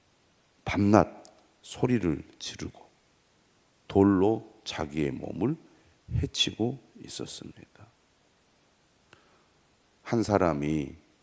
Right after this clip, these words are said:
비정상적인 상태에서 자신의 몸을 학대하고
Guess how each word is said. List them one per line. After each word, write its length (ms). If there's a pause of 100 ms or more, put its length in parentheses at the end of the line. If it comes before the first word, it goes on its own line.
(1000)
비정상적인 1080
상태에서 840 (640)
자신의 460
몸을 340
학대하고 680